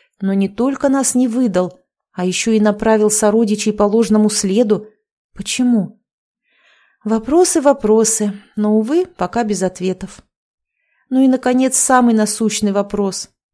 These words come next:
А куда ехать-то? Сразу в Долсон? Или лучше подстраховаться на случай погони и немного попетлять?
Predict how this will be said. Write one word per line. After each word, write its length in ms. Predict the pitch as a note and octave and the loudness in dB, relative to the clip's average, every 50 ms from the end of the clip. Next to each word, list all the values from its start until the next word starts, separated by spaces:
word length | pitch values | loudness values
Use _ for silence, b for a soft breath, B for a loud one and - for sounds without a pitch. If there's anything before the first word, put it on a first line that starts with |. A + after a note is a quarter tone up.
| _ - | _ -6
А 120 | A#3 A#3 | -6 -6
куда 300 | A#3+ - C4 A3 B3 B3 | -4 -4 -2 2 2 2
ехать-то? 800 | B3 A#3+ A#3+ B3+ B3 A#3+ - A3 G#3+ G#3+ - - G3+ G3+ G3+ _ _ _ _ _ _ | 4 4 2 2 0 0 -2 -4 -4 -4 -8 -10 -10 -10 -12 _ _ _ _ _ _
Сразу 440 | - - - A3 B3+ B3+ B3 - A#3+ | -10 -10 -6 -2 -2 -2 -2 -2 -4
в 80 | A3 A3 | -4 -4
Долсон? 640 | G#3+ B3 C4 C4 B3+ - - A3+ G3 G3 G3+ _ _ _ _ _ _ | -2 -2 -2 0 -2 -2 -4 -4 -6 -8 -12 _ _ _ _ _ _
Или 220 | - A#3 A3 A3 B3 | -4 -2 0 0 0
лучше 320 | B3 C4 B3+ - - A#3 | 0 0 -4 -4 -6 -8
подстраховаться 840 | - A#3 A3 - - A#3+ A#3+ - - A#3 G#3+ B3 C4 B3+ - - | -6 -4 -4 -4 -2 -4 -4 -2 -2 -2 0 0 0 0 0 -2
на 140 | A3 A3 G#3+ | 0 0 0
случай 360 | G#3+ - - A3+ A3 A3 - | -2 -2 -4 -4 -4 -4 -4
погони 520 | G#3 G#3+ G#3+ G#3+ G#3 G#3 A3+ G#3+ G#3 G#3+ G#3+ | -2 0 0 0 2 2 2 2 2 0 2
и 60 | G#3+ | 2
немного 380 | G#3 G#3+ A3 A3 A#3+ A3 G3+ A3 | 4 4 4 4 2 2 0 -2
попетлять? 640 | A3+ A3 G#3+ A3+ G#3+ - A3 A3+ A#3+ B3 B3 - | -2 -2 -4 -4 -4 -2 0 0 0 0 -4 -6